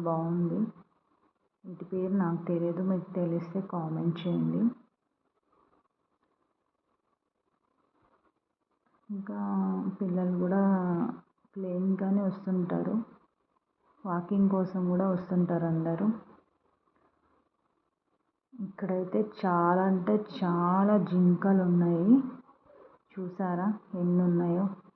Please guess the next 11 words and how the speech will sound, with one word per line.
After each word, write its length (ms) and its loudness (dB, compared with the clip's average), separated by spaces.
ఈ 80 -2
పార్క్ 440 0
అయితే 340 0
జింకలకి 760 -6
ఫేమస్ 580 0
అన్నమాట. 480 0
ఒకసారి 500 0
అయితే 260 0
విజిట్ 440 2
చేయండి, 500 0
బాగుంటది. 800 -2